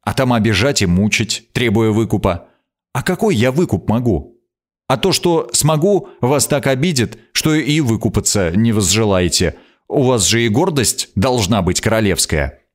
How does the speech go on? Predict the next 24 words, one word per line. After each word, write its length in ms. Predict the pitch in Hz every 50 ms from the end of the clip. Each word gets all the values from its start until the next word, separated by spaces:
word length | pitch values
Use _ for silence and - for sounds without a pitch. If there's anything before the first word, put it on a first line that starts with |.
| _ _ -
а 120 | 117 127
до 140 | 127 143 143
вашего 320 | 139 131 123 - 139 143 143
королевства 680 | - 156 151 156 156 147 139 - - - 156 160 151
за 160 | - 151 151
выкупом 520 | 135 135 127 - 151 143 151 160 156 151 156
не 80 | 165
дотянуться". 880 | 160 165 175 - - 208 196 185 156 - - - 165 113 80 - - _ _ _ _ _ _ _ _ _ _ _ _ _ _ _ _ _ _ _ _ _ _ _ _ _ _ _ -
Я 260 | - 82 87 131 151
промолчал, 920 | 156 160 156 147 143 139 123 - - - 113 101 95 98 110 117 113 - _ -
что 260 | - - - 117 110
в 60 | 87
её 360 | 90 90 90 87 87 107 113
королевстве 720 | - - - 85 80 85 107 135 - - - - 90 82
могут 420 | 80 87 110 127 120 113 110 - - - - - - - - _
и 80 | - 131
не 160 | 147 185 196
дать 260 | 156 151 101 - -
выкупа, 560 | 80 85 98 - - 73 - - - 78 - _ -
если 380 | 98 117 113 - - 104 98
требование 840 | - - - 127 156 175 156 147 139 127 120 127 123 117 107 - - - - - -
попадёт 440 | 196 165 - 120 98 95 110 101
к 60 | 101 87
заговорщикам. 960 | 87 98 92 110 107 104 101 87 82 - - - - - - 67 71 73 -